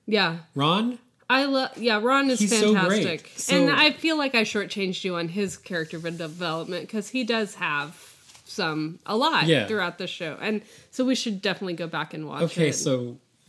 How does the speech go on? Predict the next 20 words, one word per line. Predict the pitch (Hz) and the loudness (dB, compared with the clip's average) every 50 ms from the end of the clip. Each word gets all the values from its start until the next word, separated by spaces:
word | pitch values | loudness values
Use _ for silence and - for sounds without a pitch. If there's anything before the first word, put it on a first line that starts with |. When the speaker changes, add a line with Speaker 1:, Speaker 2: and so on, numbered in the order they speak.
| 147 143 - _ - - | -20 -20 -20 _ -8 -4
Speaker 2:
I | 160 | -4
don't | 175 185 165 - | -2 -2 -2 -2
think | 175 175 - - | -4 -4 -4 -4
you | 160 139 | -6 -6
shortchanged | - - 156 156 147 139 - - 151 151 165 170 160 - 131 | -4 -2 -2 -2 -2 -4 -4 -2 0 0 0 -2 -4 -4 -4
me | 117 117 | -4 -2
because | 113 143 190 214 214 - | -2 -4 -2 0 0 0
Speaker 1:
Yeah. | 135 135 | 0 -2
Speaker 2:
what | 135 139 | -2 -2
you | 127 127 127 123 | -2 -4 -4 -2
did | 123 139 143 135 | 0 0 0 0
is | 127 113 117 | -2 -2 -4
you | 120 110 | -4 -2
whet | 123 120 113 110 | -2 -2 -4 -4
my | 110 110 110 | -6 -6 -4
appetite. | 117 117 117 - 120 - 202 208 202 220 202 | -4 -6 -6 -8 -12 -10 -8 -4 -2 0 0
Speaker 1:
Yeah. | 208 185 170 160 165 160 - _ _ _ _ | 0 0 -2 -4 -6 -10 -14 _ _ _ _
Speaker 2:
I | - 131 135 | 0 2 2
was | 143 139 123 | 2 0 0
worried | 127 127 143 151 151 143 135 123 120 123 | 0 0 2 2 4 4 2 0 -2 -8